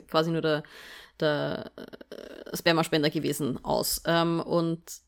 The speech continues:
dann auch dieses Abtreibungsthema, was ich eben auch total spannend fand.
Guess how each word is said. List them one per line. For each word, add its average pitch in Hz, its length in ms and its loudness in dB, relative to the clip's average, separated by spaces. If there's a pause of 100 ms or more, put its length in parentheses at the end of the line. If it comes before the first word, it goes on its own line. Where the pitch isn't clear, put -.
(360)
dann 175 200 2
auch 165 180 0
dieses 175 320 -6
Abtreibungsthema, 170 800 0
was 160 160 -6
ich - 100 -10
eben 160 140 -6
auch - 240 -4
total - 300 2
spannend 151 340 -4
fand. 147 300 -6